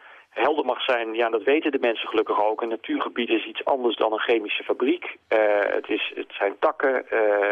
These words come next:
het is, het is heide die in de brand gaat. Er is dus geen gezondheidsschade, maar het is wel hinderlijk, zeker voor mensen met, eh, met luchtwegaandoeningen. Ramen, deuren sluiten is altijd een goed advies als je er last van hebt. Eh,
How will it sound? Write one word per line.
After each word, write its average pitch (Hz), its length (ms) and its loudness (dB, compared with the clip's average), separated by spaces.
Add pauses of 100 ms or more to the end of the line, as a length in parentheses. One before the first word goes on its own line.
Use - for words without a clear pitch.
(180)
het 101 120 -4
is, - 200 -4
het - 60 -18
is 98 140 -4
heide 135 380 4
die 117 120 -8
in 113 80 0
de 110 80 0
brand 117 280 0
gaat. 107 260 -2 (320)
Er - 120 -4
is 117 120 2
dus 110 180 0
geen 117 220 2
gezondheidsschade, 127 920 0
maar 120 140 0
het - 80 -12
is 104 80 -8
wel 98 160 0
hinderlijk, 120 480 2
zeker 113 320 -2
voor 107 140 0
mensen 101 360 -4
met, 95 240 -2
eh, 98 100 2 (460)
met - 120 -4
luchtwegaandoeningen. 110 1500 0 (400)
Ramen, 143 360 2
deuren 135 240 2
sluiten 135 540 2 (120)
is - 200 -2
altijd 135 260 2
een 120 60 0
goed - 240 0
advies - 560 0
als 135 200 0
je 131 140 4
er 123 160 4
last 123 240 0
van 120 160 -2
hebt. 110 400 0
Eh, 110 100 2